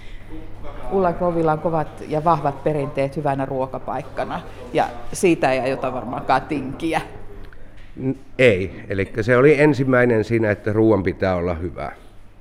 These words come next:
Speaker 2: ja sen jälkeen sit kaikkea muuta.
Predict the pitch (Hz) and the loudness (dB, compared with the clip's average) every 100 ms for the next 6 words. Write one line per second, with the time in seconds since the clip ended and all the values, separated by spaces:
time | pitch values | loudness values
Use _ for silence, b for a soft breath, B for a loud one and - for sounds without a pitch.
0 | - 87 101 92 92 85 90 90 90 85 | -12 -4 -2 0 0 -2 -4 -4 -4 -6
1 | - - B B B B B B B - | -12 -20 B B B B B B B -20
2 | - - 95 - 92 - 104 98 90 82 | -14 -8 -8 -6 -6 0 0 2 -2 -4
3 | - | -8